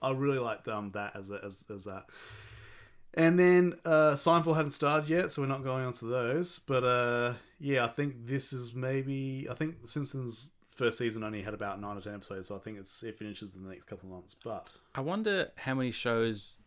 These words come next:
Speaker 2: were airing that, you know, we've talked about movies that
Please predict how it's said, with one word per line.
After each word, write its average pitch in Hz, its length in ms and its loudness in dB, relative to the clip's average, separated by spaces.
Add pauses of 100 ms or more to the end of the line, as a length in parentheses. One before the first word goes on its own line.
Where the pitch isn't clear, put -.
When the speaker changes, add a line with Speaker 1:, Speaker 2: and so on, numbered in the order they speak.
(360)
Speaker 2:
were 113 160 0
airing 107 380 2
that, 98 240 0 (1300)
you 139 80 -2
know, 156 120 4
we've 135 100 0
talked 120 220 -2
about 117 180 4
movies 117 420 -2
that 113 220 2